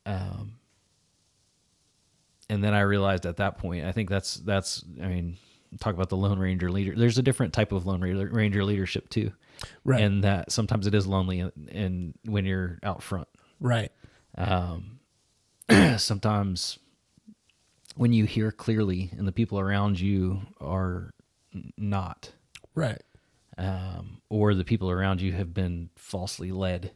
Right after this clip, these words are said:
Speaker 1: um, you find yourself in a spot where, um, where y-,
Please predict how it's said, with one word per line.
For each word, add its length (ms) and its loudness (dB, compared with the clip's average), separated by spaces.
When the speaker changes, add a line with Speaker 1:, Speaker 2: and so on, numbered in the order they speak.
Speaker 1:
um, 500 -4
you 160 -4
find 260 0
yourself 360 0
in 100 -2
a 60 -4
spot 520 -4
where, 600 0
um, 500 -6
where 200 -2
y-, 140 -4